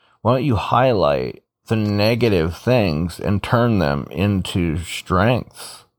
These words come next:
right? Highlighting the negatives as strengths, you know?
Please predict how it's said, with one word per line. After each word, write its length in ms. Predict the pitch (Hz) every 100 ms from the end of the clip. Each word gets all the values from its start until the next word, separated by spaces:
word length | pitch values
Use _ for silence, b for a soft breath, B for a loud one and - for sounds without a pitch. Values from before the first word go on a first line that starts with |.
| _ -
right? 560 | 65 87 92 95 - - _ _ _ _ _ _ -
Highlighting 640 | 107 104 104 107 107 98
the 60 | 92
negatives 960 | 90 104 117 87 85 78 82 - - _ _ _ _ -
as 720 | 95 87 85 78 78 - - _ -
strengths, 880 | - - 87 95 98 - - - - _ _ _
you 100 | 92
know? 380 | 87 78 76